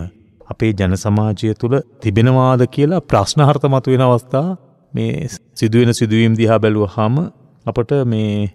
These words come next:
හිතාගන්නට බැහැ. ඉතින්, අ, ඒ තරමටම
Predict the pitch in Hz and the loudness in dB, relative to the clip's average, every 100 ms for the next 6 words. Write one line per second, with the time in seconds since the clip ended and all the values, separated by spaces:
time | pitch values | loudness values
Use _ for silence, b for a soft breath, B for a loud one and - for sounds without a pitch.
0 | _ _ _ _ - 127 123 123 123 123 | _ _ _ _ -10 0 2 2 0 -2
1 | 127 113 104 - 117 110 104 _ _ _ | 0 2 2 0 -6 -8 -10 _ _ _
2 | _ - 90 92 120 113 120 117 123 117 | _ -6 -4 -2 -2 -2 0 0 0 -2
3 | 127 | -4